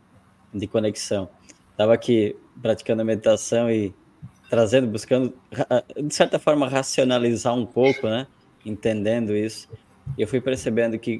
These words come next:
mesmo que estávamos aqui, mesmo que tenha toda uma prática, mas durante a meditação, durante a sua condução, essa, essa percepção de, eu vou, eu vou chamar aqui de harmonia, sabe? De harmonia, de, de tranquilidade.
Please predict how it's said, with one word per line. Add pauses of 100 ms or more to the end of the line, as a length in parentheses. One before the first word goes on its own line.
mesmo
que
estávamos
aqui,
mesmo
que
tenha
toda
uma
prática,
mas (280)
durante
a
meditação,
durante
a
sua
condução, (580)
essa,
essa
percepção
de, (680)
eu
vou,
eu
vou
chamar
aqui
de
harmonia,
sabe? (1200)
De
harmonia,
de,
de
tranquilidade.